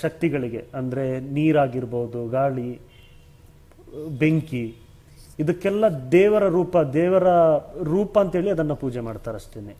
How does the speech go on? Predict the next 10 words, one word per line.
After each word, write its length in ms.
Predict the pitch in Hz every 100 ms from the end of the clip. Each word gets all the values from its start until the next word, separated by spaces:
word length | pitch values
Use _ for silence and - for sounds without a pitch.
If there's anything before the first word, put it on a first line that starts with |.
| -
ಇದೇ 400 | 135 135 196 240
ದೇವರು 380 | 196 208 202 196
ಅಂತ 160 | 185
ಹೇಳ್ಬಿಟ್ಟು 340 | 175 160 160 165
ಎಲ್ಲೂ 640 | 151 143 151 135 120 - - - - - -
ಉಲ್ಲೇಖ 300 | 147 165 170
ಮಾಡಿ 680 | 170 156 151 147 135 123 123 120 - -
ಪೂಜೆ 200 | 151 147
ಮಾಡೋದಿಲ್ಲ. 600 | 139 120 113 107 104 104 - - - - - - 175 143
ದೇವಸ್ಥಾನಗಳು, 1040 | 180 202 196 180 156 139 135 127 123 -